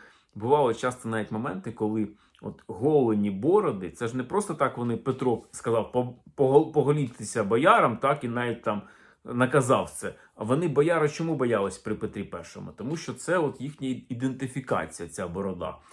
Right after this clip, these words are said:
до п'яток. Так от, е, в п'ятнадцятому сторіччі, наприклад, новгородців погол-, поголили, там був, е, знаєш, там король Магнус захопив їх, і в п'ятнадцятому сторіччі наказав всіх новгородців поголити. І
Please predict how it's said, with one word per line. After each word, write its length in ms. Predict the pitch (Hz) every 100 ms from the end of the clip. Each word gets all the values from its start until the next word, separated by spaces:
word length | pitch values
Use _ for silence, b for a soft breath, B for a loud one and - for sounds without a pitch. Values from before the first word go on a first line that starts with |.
| B
до 120 | - 98
п'яток. 440 | - - - - B B
Так 160 | 123
от, 180 | 160 - B B B -
е, 80 | 117
в 100 | 113
п'ятнадцятому 720 | - 139 185 220 196 170 151
сторіччі, 380 | - 156 151 127
наприклад, 360 | 113 113 143 147
новгородців 760 | 151 131 180 175 123 - 113 -
погол-, 420 | 127 113 135 139 -
поголили, 480 | 131 123 143 196 147
там 300 | 107 120 110
був, 120 | 113 117 _
е, 40 | - 110 110 107 107 107 120
знаєш, 400 | 110 104 - -
там 140 | 107 98
король 260 | 117 117
Магнус 580 | 117 139 135 120 - - B B -
захопив 580 | 104 117 117 196 196 131
їх, 240 | 120 - b b b
і 200 | 127 131
в 80 | 127
п'ятнадцятому 500 | 123 147 147 - 135
сторіччі 320 | 120 156 147
наказав 340 | 123 120 131 131
всіх 240 | - 117
новгородців 580 | 117 113 120 117 113 -
поголити. 560 | 117 117 117 92 78
І 100 | 92